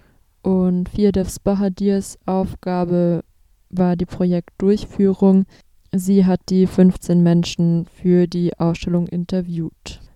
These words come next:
Von ihr hören wir zu Beginn in Verbindung mit einer persönlichen Bedeutung über die Entstehung und die Ziele des Projekts Sieh mich an.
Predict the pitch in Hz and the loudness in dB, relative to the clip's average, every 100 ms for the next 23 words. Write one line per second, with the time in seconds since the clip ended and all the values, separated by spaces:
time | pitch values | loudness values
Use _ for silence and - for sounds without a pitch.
0 | - 208 196 - 220 240 220 208 196 190 | -4 2 2 2 0 2 4 2 2 -2
1 | - 175 185 - 202 208 - 190 185 170 | -4 -6 -6 -2 0 0 0 -2 -2 -2
2 | 196 214 202 190 175 - 180 180 - 180 | 2 2 4 2 -2 -4 -4 -2 -2 0
3 | 196 214 214 196 180 175 196 202 208 202 | 2 0 -2 -6 -6 -2 0 0 -2 -6
4 | - 180 185 175 190 - 180 - - 202 | -4 -2 -2 -2 -6 -6 -10 -10 -4 0
5 | 208 202 196 185 196 185 - 226 220 190 | 0 -2 -4 -4 -6 -10 -10 -10 -6 -4
6 | 180 175 - - 175 170 165 _ - - | -6 -10 -14 -8 -6 -4 -8 _ -20 -20
7 | 170 170 165 165 - 170 160 196 | -16 -12 -10 -12 -12 -10 -10 -14